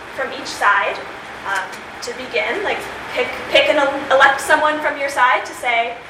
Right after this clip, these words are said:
"Here are, you know, our three main points why we think our side is correct. Um, here are both of those," and then I'll go back and forth and I take raised hands. Because a debate can otherwise get a little out of hand, it can get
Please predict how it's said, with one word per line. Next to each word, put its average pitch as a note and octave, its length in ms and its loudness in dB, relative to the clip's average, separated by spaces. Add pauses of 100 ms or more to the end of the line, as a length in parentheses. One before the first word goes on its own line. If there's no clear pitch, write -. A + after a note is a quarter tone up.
(340)
"Here C4 160 2
are, A#3+ 520 6
you B3 60 -12
know, A#3 100 -6
our - 260 0
three A#3 220 -12
main A3+ 240 -8 (100)
points C4 320 -6
why G#3+ 260 -2
we G#3+ 80 -8
think A3+ 200 -12
our A3 120 -6
side A3 300 -2
is A3+ 220 -6
correct. - 540 -2 (760)
Um, - 200 2 (280)
here C4+ 200 6
are C4+ 60 2
both B3+ 220 4
of - 100 -6
those," D#4 340 6 (140)
and C4+ 200 2
then A#3 320 4 (320)
I'll B3 140 6
go C#4 120 4
back E4+ 240 4
and - 80 -10
forth C#4+ 300 -2
and C4+ 100 -8
I C4 100 -4
take C#4 300 -6
raised A#3 320 -2
hands. - 600 -12
Because C4 360 -2
a D4 80 -6
debate B3+ 400 2
can A#3+ 140 -2
otherwise A#3 420 4 (100)
get A3+ 160 0
a A3+ 120 -4
little B3+ 180 -2
out A#3+ 120 2
of A#3+ 80 -4
hand, A#3+ 280 -6
it - 120 -10
can A3 140 -14
get A#3 200 -4